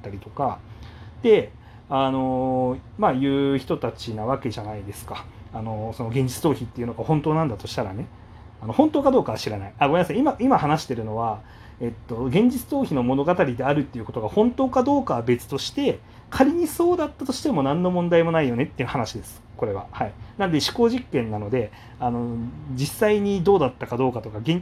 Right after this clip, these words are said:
事実はどうでもいいです。はい。っていう話ですね。で、えー、っとですね、まあ、あの、で、そうやって人生うまくいってない人っていうのが、じゃあどうなっていくか。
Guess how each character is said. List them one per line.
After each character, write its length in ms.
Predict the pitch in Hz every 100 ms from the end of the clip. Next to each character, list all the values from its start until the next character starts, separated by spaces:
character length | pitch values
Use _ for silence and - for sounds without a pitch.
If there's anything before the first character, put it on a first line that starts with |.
| 143
事 160 | 135 190
実 260 | 143 120
は 60 | 104
ど 120 | 127
う 40 |
で 80 | 127
も 100 | 120
い 60 | 101
い 20 |
で 80 | 92
す。 180 | - - -
は 80 | 107
い。 40 |
っ 20 | - - - - -
て 60 | 214
い 40 |
う 40 |
話 280 | 180 165 143
で 80 | 107
す 100 | -
ね。 140 | 113 - - - - 190
で、 280 | 208 127 - - -
え 240 | 156 156
ー、 40 | 156
っ 20 |
と 140 | 208
で 80 | 160
す 100 | 120
ね、 200 | 123 123
ま 240 | 123 160 127
あ、 20 |
あ 40 |
の、 440 | 127 123 123 123 123 - - - - - -
で、 220 | 160 131 - - -
そ 140 | 320
う 20 |
や 40 | 349
っ 20 |
て 120 | - - -
人 180 | 226 427
生 120 | -
う 100 | 277
ま 160 | 370
く 160 | - 135
い 60 | -
っ 20 |
て 240 | - 165
な 160 | 180 180
い 100 | 123
人 280 | - 120 110
っ 20 | - - - - -
て 60 |
い 120 | 117 123
う 100 | 110
の 100 | 104
が、 300 | 139 131 107
じ 120 | 233
ゃ 300 | 220 208 156
あ 60 | 104 -
ど 200 | - 453 392
う 20 |
な 120 | 131
っ 60 | -
て 220 | - 117
い 60 |
く 160 | 110 -
か。 160 | -